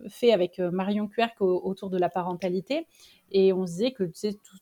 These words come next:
tout ce qui est sous couvert de parentalité dite positive, bienveillante, et cetera, et qu'au, au final,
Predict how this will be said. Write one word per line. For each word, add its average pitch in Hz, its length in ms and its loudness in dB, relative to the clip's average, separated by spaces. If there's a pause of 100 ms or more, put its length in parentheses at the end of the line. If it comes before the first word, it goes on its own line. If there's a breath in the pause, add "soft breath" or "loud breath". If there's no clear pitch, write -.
tout 214 120 -6
ce 196 60 -12
qui 233 80 -2
est - 20 -4
sous 214 160 -8
couvert 214 320 2
de 180 60 -2
parentalité 190 640 -2
dite 185 360 -2
positive, 196 640 -4
bienveillante, 196 540 -2
et 175 80 -6
cetera, 254 400 2
et 220 100 2
qu'au, 196 240 0
au 190 80 -6
final, 240 420 0